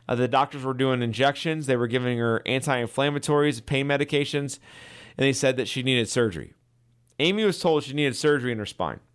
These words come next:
because her spine was that bad. She was listening to the radio show. She called in. She goes, "I gotta do something different. I can't sleep at night. I can't work out.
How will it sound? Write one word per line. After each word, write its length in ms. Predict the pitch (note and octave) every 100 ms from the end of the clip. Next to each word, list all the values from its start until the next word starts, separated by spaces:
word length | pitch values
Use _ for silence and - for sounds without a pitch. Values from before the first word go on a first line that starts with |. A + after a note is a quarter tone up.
| _ _ _ _ _ _ _
because 220 | B2+ D#3+
her 80 | D3
spine 260 | C3+ D3 D3
was 140 | C3+
that 180 | B2+ A#2+
bad. 260 | G#2 D#2 - _ _ _ _ _ _ _ _ _ _ -
She 100 | C#3+
was 120 | C3
listening 260 | E3 E3
to 40 | E3+
the 100 | D#3+
radio 260 | C#3+ C3+
show. 380 | B2+ C3 B2 A#2+ - _ _ _
She 160 | - C3
called 320 | - D3 C#3
in. 240 | B2+ A#2+
She 160 | A2+ C3+
goes, 200 | B2 A#2 -
"I 120 | C3
gotta 180 | C#3+ B2+
do 100 | B2+
something 320 | B2+ - A2
different. 360 | G2+ - F#2 - _ _ _ _ _ _ _ -
I 80 | A2
can't 240 | - A#2
sleep 240 | - D3+
at 80 | D3+
night. 280 | C#3+ C#3+ C#3+
I 60 | G#2+
can't 260 | - A#2
work 180 | D#2+ G#2
out. 320 | B2+ C3+ -